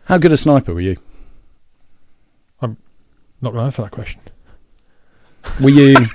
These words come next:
Speaker 2: <laughs>
Speaker 1: were you better than all of your peers? Were you better than the blokes who went before you?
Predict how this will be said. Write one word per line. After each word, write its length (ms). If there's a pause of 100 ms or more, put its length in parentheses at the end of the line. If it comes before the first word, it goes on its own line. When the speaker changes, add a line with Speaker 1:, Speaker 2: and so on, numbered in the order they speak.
(240)
Speaker 2:
<laughs> 360
Speaker 1:
were 100
you 160
better 320
than 160
all 140
of 80
your 160
peers? 520 (1600)
Were 100
you 120
better 280
than 80
the 60
blokes 300
who 80
went 160
before 320
you? 240